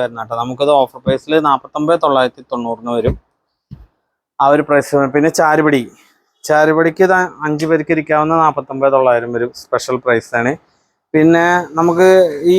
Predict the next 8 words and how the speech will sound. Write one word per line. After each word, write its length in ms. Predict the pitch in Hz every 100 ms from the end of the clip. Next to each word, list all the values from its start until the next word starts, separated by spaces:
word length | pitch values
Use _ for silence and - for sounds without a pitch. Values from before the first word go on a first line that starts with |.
| 190
ഇരുപത്തൊമ്പത് 440 | 175 170 175 180 180
തൊള്ളായിരത്തിൻ്റെ 460 | 175 170 170 165 170
ഒക്കെ 120 | 165
കളറുകളാണ്. 540 | 160 151 156 160 156 156 -
പിന്നെ 160 | 151 156 160
അതേപോലെ 280 | 156 165 165
ബെൻഡ്, 360 | 160 165 156 147 - _ _ _ _ _ _ _ _ _ _ _ - - _ 139
വി 100 | 143